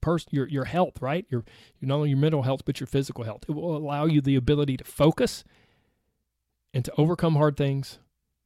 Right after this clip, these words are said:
and to make progress. So, let's do a super, super quick review. Number one, very super important skill for success is the ability to narrow your focus and execute.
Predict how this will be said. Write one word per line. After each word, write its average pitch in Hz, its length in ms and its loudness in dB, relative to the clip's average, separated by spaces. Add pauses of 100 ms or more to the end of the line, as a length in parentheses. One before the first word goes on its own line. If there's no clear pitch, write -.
(420)
and 131 100 -4
to 120 80 -4
make 117 200 -6
progress. - 600 -14 (760)
So, - 240 -2 (840)
let's 131 120 -6
do 156 100 6
a 139 40 4
super, 143 240 2
super 135 220 -2
quick - 220 -4
review. 113 240 -4 (480)
Number 139 200 2
one, 131 300 2 (100)
very 139 400 0 (160)
super 151 340 4
important 135 320 0
skill 131 220 0
for 131 120 -6
success 127 380 -6
is 123 80 -4
the 120 80 0
ability 123 420 -2
to - 140 -12
narrow 135 460 2
your 135 140 0
focus 113 360 -6
and 110 80 -4
execute. - 460 -12